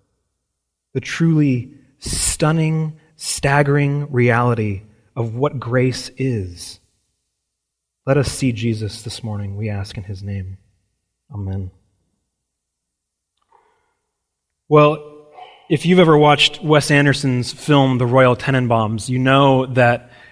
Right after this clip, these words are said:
it starts off with this narrative of this family that seems to have such an amazing amount of potential. All of the kids are prodigies in their own field at very, very young ages. And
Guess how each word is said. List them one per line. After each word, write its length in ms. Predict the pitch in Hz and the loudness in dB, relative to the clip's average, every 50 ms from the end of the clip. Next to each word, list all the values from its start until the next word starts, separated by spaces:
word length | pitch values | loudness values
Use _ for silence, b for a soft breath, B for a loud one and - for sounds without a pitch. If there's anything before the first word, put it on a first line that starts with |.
| b b b | b b b
it 140 | 143 127 | -4 -2
starts 400 | - - - 160 160 160 - - | -2 2 4 4 4 4 4 4
off 340 | 156 151 147 143 - - - | 4 4 4 4 2 -2 -2
with 200 | 156 139 131 - | 0 0 0 2
this 180 | 143 127 - - | 0 -2 0 2
narrative 380 | 139 143 151 170 175 160 143 | 2 4 6 6 6 6 4
of 100 | 139 123 | 2 2
this 160 | 123 127 120 - | 0 -2 -4 -4
family 460 | - - 151 147 156 156 147 127 120 | -2 0 2 4 4 4 4 2 2
that 100 | 127 117 | 0 -4
seems 440 | - - - 165 170 170 165 143 - | -4 0 2 4 4 4 2 2 2
to 100 | 151 127 | 0 2
have 340 | 131 147 139 131 127 113 | 2 2 4 2 2 2
such 220 | - 151 135 - 147 | 0 -2 -2 0 0
an 60 | 139 | 0
amazing 480 | 123 127 127 135 147 156 156 165 156 143 | 0 2 2 4 4 4 4 4 2 2
amount 260 | 135 135 135 135 135 | 2 2 2 2 2
of 100 | 123 - | 0 -2
potential. 600 | - - - - 135 127 - - 110 87 - - b b b b b b b b b b b | -6 -10 -6 -6 -6 -6 -4 -6 -8 -8 -8 -12 b b b b b b b b b b b
All 200 | - 139 160 185 | 2 4 4 4
of 120 | 196 185 160 | 4 2 0
the 60 | 156 | -4
kids 520 | - - - 175 165 160 147 143 - - | -4 0 4 6 6 6 6 4 2 -2
are 300 | - - 139 127 127 117 | 2 4 6 6 6 4
prodigies 800 | - - - - - 151 147 151 160 143 120 123 127 123 117 117 | 2 -4 -10 0 2 4 4 4 2 0 0 0 0 0 0 0
in 100 | 160 131 | -2 -2
their 220 | 127 127 123 120 127 | 0 0 0 2 2
own 320 | 135 135 135 139 131 127 B B B B | 2 0 0 -2 -4 -6 B B B B
field 440 | B - - - 147 143 135 113 113 | B -12 -2 2 4 4 4 4 2
at 80 | 117 117 | 0 -4
very, 340 | 110 117 135 147 170 180 | 0 2 4 6 6 6
very 260 | 175 170 170 160 151 139 | 8 8 8 8 8 8
young 300 | 135 143 139 139 139 131 | 6 6 4 4 2 2
ages. 640 | 127 127 131 123 113 113 117 107 101 95 - - B B B B B B | 2 2 2 2 2 0 -2 -2 -2 -4 -10 -14 B B B B B B
And 380 | 139 139 139 139 135 139 - | 4 4 4 4 2 0 -2